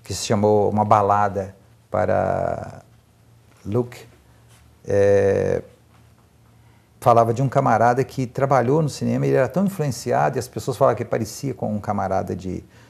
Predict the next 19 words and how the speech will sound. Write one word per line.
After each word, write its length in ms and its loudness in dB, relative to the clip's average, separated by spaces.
de 80 -12
faroeste, 640 0
e 60 -2
ele 400 -6
incorporou 560 -4
aquilo, 360 -6
e 60 -4
ele 120 -6
viveu 420 -6
como 180 -6
se 160 -10
ele 60 -8
fosse 400 -8
mesmo 340 -8
aquele 220 -8
camarada. 720 -10
E 560 -4
as 120 -6
pessoas 840 -8